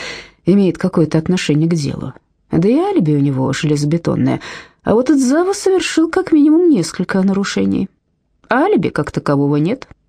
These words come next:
зато есть неясный мотив и сомнительная репутация. Но семью Канессиро он не убивал, в этом я уверен». «А как насчет Хромова на месте убийства?»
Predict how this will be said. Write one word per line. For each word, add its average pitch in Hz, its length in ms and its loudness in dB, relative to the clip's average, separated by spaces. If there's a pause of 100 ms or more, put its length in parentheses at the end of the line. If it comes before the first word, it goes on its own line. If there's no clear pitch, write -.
(120)
зато 202 300 0
есть 220 260 -2
неясный 214 420 0
мотив 208 440 -2 (420)
и - 80 0
сомнительная 214 640 2
репутация. 170 680 -2 (580)
Но 262 300 2
семью 302 360 2
Канессиро 302 500 2
он 254 100 4
не 262 120 4
убивал, 170 520 2 (460)
в 165 80 4
этом 165 220 2
я 175 180 2
уверен». 151 420 -2 (720)
«А - 140 -4
как - 260 -2
насчет 139 420 -2 (400)
Хромова 156 560 0
на 165 120 2
месте 147 320 0
убийства?» 139 520 -4